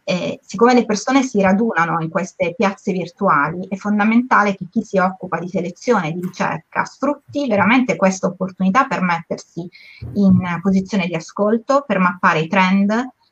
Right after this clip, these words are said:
eh, per capire che cosa è ingaggiante, che cosa piace eventualmente se ci stiamo rivolgendo ai ragazzi, che cosa piace ai ragazzi, per poter poi anche metter su, eh, delle strategie che siano poi in linea con tutta la procedura di talent e che faccia effettivamente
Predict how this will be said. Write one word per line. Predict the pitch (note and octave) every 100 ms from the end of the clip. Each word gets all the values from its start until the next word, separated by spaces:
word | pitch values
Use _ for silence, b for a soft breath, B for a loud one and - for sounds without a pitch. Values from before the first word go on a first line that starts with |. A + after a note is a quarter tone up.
| _ -
eh, | F#3 F3 E3+ E3 F#3
per | - A3
capire | B3 C#4
che | A#3 G#3+
cosa | A#3 A#3 G#3+ G#3+
è | -
ingaggiante, | G3+ G3 G3+ G3 G3 A#3+ G#3+ F#3 F#3 F3+
che | G3
cosa | G3+ G#3 G3
piace | A3 G#3 G#3 A3 G#3
eventualmente | F#3+ F#3 F#3 F#3+ G3+ -
se | F#3+ F#3
ci | -
stiamo | F#3+ G3+
rivolgendo | G3 F#3+ F#3+ G3 G3
ai | F#3+
ragazzi, | F#3+ G#3+ - G3
che | G3+
cosa | - B3 G#3+
piace | G3+ G#3 G#3
ai | F#3
ragazzi, | F3 F#3+ F3 - - - C4 B B B
per | G#3+
poter | G#3+ A#3+ - G#3+
poi | A#3 G#3 G3
anche | G3 F#3+ G3+ - A3 B3 b b
metter | G3 G3+ - A3
su, | G#3+ - A#3 C4+ C4+ G3
eh, | E3+
delle | F#3 F#3+ F#3+
strategie | - F#3+ A#3+ G3 G3 F#3+ A#3+
che | F#3+
siano | F#3+ - F3+ F3 F#3
poi | - F#3 F#3
in | F#3+ F#3
linea | G3 F#3+ G3
con | F#3+ F#3 F#3+
tutta | F#3+ - G#3+
la | F#3+
procedura | E3 F#3 - F#3 G3
di | F3+ E3
talent | E3+ E3+ F#3 F#3+ G#3 -
e | A3+ - F#3+ F#3+
che | G3
faccia | E3 D#3+ - G3
effettivamente | - - F#3 F#3+ F3+ F#3 A3 G3+